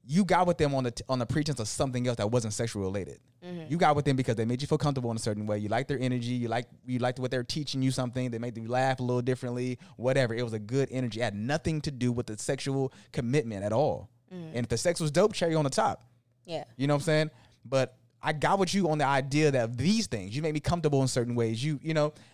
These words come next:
Speaker 1: that shit has nothing to do with the commitment of, "I don't want you laying around with nobody." Because, and truthfully, we, none of us really know what that person is doing when we're not around.
Speaker 2: That's true, too.
Speaker 1: You know what I'm saying? So why, my m-,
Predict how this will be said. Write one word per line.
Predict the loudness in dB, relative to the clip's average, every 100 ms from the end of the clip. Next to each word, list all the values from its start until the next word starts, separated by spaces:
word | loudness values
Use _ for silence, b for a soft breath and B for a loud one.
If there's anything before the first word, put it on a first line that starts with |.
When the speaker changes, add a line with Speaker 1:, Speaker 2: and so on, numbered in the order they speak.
| B
Speaker 1:
that | -2 0 2
shit | 0 -2 -2
has | -2
nothing | 2 2 4 4
to |
do | 6 6
with | 6 4
the | 2 -2 0
commitment | 2 4 2 2
of, | 2
"I |
don't | 2
want | 2 0
you |
laying | 0 0 2
around | 2 2
with | 0
nobody." | 0 0 0 -6 _ _ _ _ _ -6
Because, | 2 4 4
and | 2
truthfully, | 2 4 2 0
we, | 0
none | 0 4 4
of | 4
us | 4
really | 2 4
know | 4
what | 6 4
that | 4
person | 4 2
is | 0
doing | 2 2
when |
we're | 2
not | 2 0
around. | 2 0 0 -6 _ _ _ _
Speaker 2:
That's | -6 -4 -4
true, | -6
too. | -6 -4 0
Speaker 1:
You | 4
know | 4
what |
I'm | 4
saying? | 2
So | 4 2 2
why, | 2 6 6 6 4
my | 4
m-, | 4